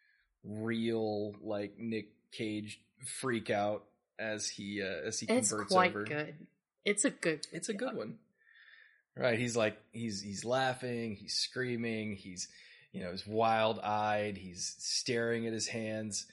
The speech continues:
Speaker 1: Um, I mean, it, it's a level of commitment that you really just don't see out of a lot of actors, if we're being honest. Right?
Speaker 2: That's
Speaker 1: Like,
Speaker 2: what I love about
Speaker 1: nobody's,
Speaker 2: Nick Cage.
Speaker 1: nobody generally is willing to go here, 'cause once you go here, there ain't no coming back.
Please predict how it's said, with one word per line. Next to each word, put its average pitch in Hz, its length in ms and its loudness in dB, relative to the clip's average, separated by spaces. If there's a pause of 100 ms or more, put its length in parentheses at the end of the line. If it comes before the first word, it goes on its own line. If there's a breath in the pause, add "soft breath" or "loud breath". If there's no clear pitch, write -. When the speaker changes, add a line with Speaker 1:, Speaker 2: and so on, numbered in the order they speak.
(360 loud breath)
Speaker 1:
Um, 101 560 -2 (340)
I 180 100 -2
mean, 190 160 4
it, - 220 -8 (1200 loud breath)
it's 147 200 -2
a 165 40 4
level 170 400 4
of - 140 2
commitment 113 460 0
that 98 180 -4
you 120 80 -6
really 107 300 -2
just 98 200 -6
don't 101 220 -6
see 92 260 -6
out 87 200 -6
of 92 80 -12
a 82 40 -10
lot 73 220 -8
of - 100 -14
actors, - 500 -12
if - 140 -20
we're - 60 -16
being - 300 -16 (180)
honest. - 400 -14 (720 loud breath)
Right? 87 200 0
Speaker 2:
That's 101 140 -2
Speaker 1:
Like, - 60 -8
Speaker 2:
what 180 120 2
I 185 80 8
love 190 200 6
about - 100 6
Speaker 1:
nobody's, 208 200 4
Speaker 2:
Nick 208 160 4
Cage. - 480 -4 (100)
Speaker 1:
nobody 202 480 0
generally 180 520 0
is 160 120 -2
willing 143 280 -4
to 123 80 -4
go 107 240 -2
here, 80 380 -10 (180)
'cause 104 360 -2
once 120 320 -2
you 135 80 -2
go 117 240 0
here, 110 360 -2
there 98 180 -4
ain't 98 120 -6
no 98 120 -6
coming 87 320 -12
back. - 400 -16